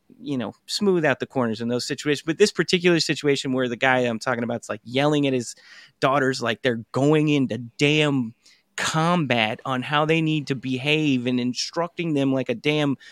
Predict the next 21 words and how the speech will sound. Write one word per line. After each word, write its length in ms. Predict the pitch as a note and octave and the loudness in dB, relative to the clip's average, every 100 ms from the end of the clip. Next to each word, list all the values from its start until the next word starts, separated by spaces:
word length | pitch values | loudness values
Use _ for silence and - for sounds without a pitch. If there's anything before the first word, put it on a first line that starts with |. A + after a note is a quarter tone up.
| - | -20
football 580 | _ - F#3 - D#3 G#2 | _ 0 0 2 -2 -2
coach. 520 | - A#2+ G#2+ B2+ - - - - - _ | -4 -4 -2 -4 -8 -14 -20 -20 -20 _
The 80 | D#3+ | -6
girl 300 | D3 G#3 A3 | 0 0 2
was 120 | F#3 | 0
having 200 | F3+ F3 | -2 -4
a 40 | D3 | -2
hard 280 | E3+ F3 | -2 -4
time 180 | - E3 | -2 -6
getting 240 | C#3+ E3 D#3 | -2 -2 -2
on 80 | |
the 80 | C3+ | -2
float. 400 | - F#3 F3 C3+ - _ _ _ _ | -4 -2 0 0 -6 _ _ _ _
So 160 | - | 0
I 120 | D3 C#3+ | 2 2
said, 300 | E3+ D3+ - | 2 0 0
a-, 120 | E3 - | -4 -2
and 160 | E3 | -2
he's, 280 | D3+ A#3 A3+ | 0 0 2
like, 200 | G#3+ G3 - | 2 0 -4
walking 600 | A2 D3 F#3+ G3 F#3 | -2 2 2 0 -2